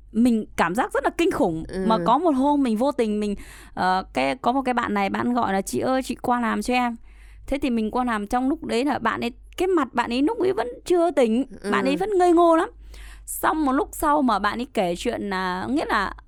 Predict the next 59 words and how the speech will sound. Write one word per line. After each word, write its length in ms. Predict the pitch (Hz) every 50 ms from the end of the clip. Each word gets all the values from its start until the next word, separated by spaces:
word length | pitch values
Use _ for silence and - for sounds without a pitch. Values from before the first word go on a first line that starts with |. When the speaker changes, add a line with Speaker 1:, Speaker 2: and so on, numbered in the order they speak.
| _
Speaker 1:
ờ, 400 | - 202 196 185 185 185 190 190
hôm 420 | 190 208 208 214 247 277 330 294 262
ấy 100 | 262 320
là 220 | 330 277 - - - -
mình 220 | - 214 202 190 180
cũng 320 | 214 247 277 339 349 320
thấy 280 | - 247 226 220 269 -
có 320 | - 262 254 262 285 302 302 -
khoảng 340 | 233 165 156 156 - 262
bốn 180 | 202 226 330 403 440 415
năm 140 | 427 392 381 392 370 370 359 370 359 339 311 262
người 120 | 214 208
đàn 160 | 202 196 196
ông 300 | 202 - 262 285 294 294
và 160 | 269 214 190
bốn 200 | 196 214 262 359
năm 180 | 415 415 392 302
người, 440 | 247 214 202 196 202 208 208 208 208
Speaker 2:
Người 80 | 208 202
Speaker 1:
người 80 | 196
Speaker 2:
phụ 60 | 180 180
Speaker 1:
phụ 80 | 208 -
Speaker 2:
nữ. 40 |
Speaker 1:
nữ. 320 | - 175 175 - 311 330 - - - - _ - - -
Ở 200 | - 214 208 190
đấy, 280 | 190 208 226 262 - - -
vì 200 | - 202 233 233
thì 160 | 214 254 233
vừa 200 | 208 226 233 226
chơi 180 | 214 285 294 277
đồ 200 | 247 226 220 214
xong, 300 | - 294 269 269 269 247 - - - - - - -
vừa 140 | - 214 226
chơi 140 | 220 262 262
đồ 180 | 240 226 214 208
xong 300 | 196 - 240 240 247 240
thì, 280 | 233 214 196 185 185 202 - - - - -
ờ, 280 | - - 202 180 180 180
các 200 | - - 339 277
bạn 220 | 247 - - 220 226
ấy 80 | 285
cũng 200 | 277 - - 403 311
kể 220 | - 196 170 170 175
chuyện 240 | - 254 220 240
như 140 | 262 311 339
kiểu 140 | 254 226 202
mình 200 | 208 220 220 214
là 60 | 214
một 120 | 208 208 208
người 140 | 202 208
vô 180 | 208 240 269 277
hình 280 | 262 247 220 185 175 156
ở 80 | 147 147
đấy. 220 | 160 175 285 330 -
Người 120 | - 190 202
Speaker 2:
Ừ. 80 | 202 196
Speaker 1:
ta 160 | 269 269 262 -
kể 240 | 190 160 - 175 175
là, 340 | 175 165 165 170 - -